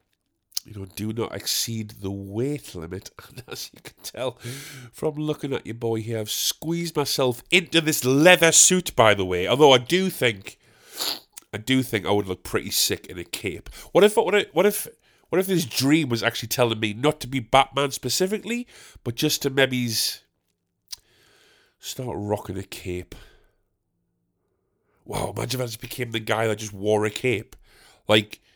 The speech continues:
like, I can kinda get it if it's part of, like, a stage attire type thing, but imagine you just in Witherspoons, having a drink, in Nando's, chilling with a burger, and you just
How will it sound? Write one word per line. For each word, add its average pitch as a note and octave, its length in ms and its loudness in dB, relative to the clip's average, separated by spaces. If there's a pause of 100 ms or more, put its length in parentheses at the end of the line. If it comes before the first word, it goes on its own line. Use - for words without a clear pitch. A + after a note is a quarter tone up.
(600)
like, F#3+ 180 2
I F#3+ 120 8
can G3+ 160 -10
kinda B3+ 320 2
get A3+ 180 4
it A3 120 2
if F3+ 140 -2
it's F3 120 -4
part E3 260 2
of, C#3+ 80 -4
like, C#3+ 220 0
a A2+ 80 -4
stage C3+ 800 4
attire D#3 560 2
type F#3 280 -4
thing, G3+ 400 -4 (300)
but D3 100 0
imagine E3+ 320 4
you E3 120 -4
just D#3 260 -2 (160)
in D3 260 2
Witherspoons, G#2+ 1000 0 (420)
having A#2 260 0
a A2 80 0
drink, A2 560 -2 (140)
in C3+ 260 -2
Nando's, B2 840 2 (380)
chilling B2 260 0
with A#2 140 0
a A2+ 60 4
burger, G#2+ 520 6 (120)
and G#2 120 -6
you A#2 80 -2
just B2 280 -4